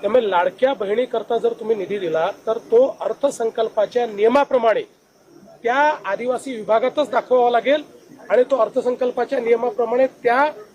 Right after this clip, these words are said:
अनुसूचित जाती विभागामध्येच आपल्याला किंवा सामाजिक न्याय विभागातच दाखवावा लागेल.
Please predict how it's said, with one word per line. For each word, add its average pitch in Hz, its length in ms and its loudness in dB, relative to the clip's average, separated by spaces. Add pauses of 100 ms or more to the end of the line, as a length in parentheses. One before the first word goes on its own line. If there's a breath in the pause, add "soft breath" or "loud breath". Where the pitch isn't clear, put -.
(180)
अनुसूचित 247 460 -2 (100)
जाती 226 260 2
विभागामध्येच 262 680 0
आपल्याला 247 300 0
किंवा 233 240 -6
सामाजिक 240 420 -2
न्याय 254 120 0
विभागातच 254 480 0
दाखवावा 233 360 0
लागेल. 165 200 -2